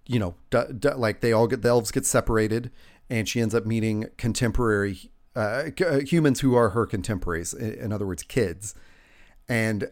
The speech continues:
they realize that some of the things that they've both been told about the other are wrong. They all escape. You know, it's inevitable war clashing between all these kingdoms. And it's just these three kids that can fix it.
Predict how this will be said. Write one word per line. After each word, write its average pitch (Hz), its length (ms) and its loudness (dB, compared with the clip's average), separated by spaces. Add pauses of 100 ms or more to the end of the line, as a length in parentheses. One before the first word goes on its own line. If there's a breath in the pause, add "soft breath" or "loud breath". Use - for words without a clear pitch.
(100)
they 120 220 0
realize 117 540 4
that 104 160 -6
some 117 140 -2
of 107 40 -2
the 101 80 -2
things 107 320 -4
that 101 140 -6
they've 98 180 -4
both 110 240 0
been 98 140 -4
told 110 240 -2
about 95 180 -2
the 95 120 -4
other 92 180 -2
are 80 100 -4
wrong. 131 480 0 (360 soft breath)
They 107 120 -2
all 95 160 0
escape. 110 640 -2
You 120 120 -4
know, 92 160 -2
it's 85 120 -8
inevitable 95 540 -2
war 107 400 0
clashing - 520 -6
between 95 260 -6
all 87 100 -4
these 90 160 -10
kingdoms. 110 580 -2 (480 soft breath)
And 101 440 -2 (180)
it's 110 160 -6
just - 260 -4
these 107 200 -4
three 113 200 -4
kids 143 420 0
that 92 120 -4
can 98 160 -6
fix - 300 -6
it. - 160 -12